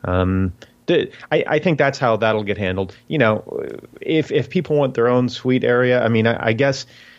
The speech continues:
it, will that keep people from, would, <laughs> will someone not book a suite because of that?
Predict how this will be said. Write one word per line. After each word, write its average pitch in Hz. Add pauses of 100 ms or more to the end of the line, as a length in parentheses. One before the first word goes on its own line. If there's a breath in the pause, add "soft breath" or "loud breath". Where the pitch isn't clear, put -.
(420 loud breath)
it, 165
will 147
that 151
keep 147
people 135
from, 123
would, 135 (300 loud breath)
<laughs> -
will 143
someone 185
not 143
book 165
a 185
suite 113 (280)
because 117
of 85
that? 95